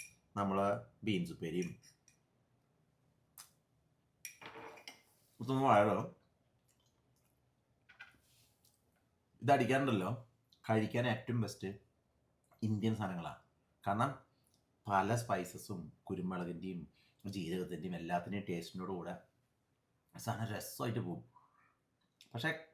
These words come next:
മസാല ഇട്ടിട്ടുള്ള സംഭവങ്ങൾ, അതുപോലെ ഈ മിച്ചറ്, ഇച്ചറ് പൊട്ട.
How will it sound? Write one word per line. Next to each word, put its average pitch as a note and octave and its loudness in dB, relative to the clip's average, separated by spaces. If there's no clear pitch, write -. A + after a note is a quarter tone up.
മസാല C#3+ 6
ഇട്ടിട്ടുള്ള B2+ -4
സംഭവങ്ങൾ, G#2 -2
അതുപോലെ A#2+ 4
ഈ C3 0
മിച്ചറ്, C#3 0
ഇച്ചറ് G2+ -2
പൊട്ട. - -12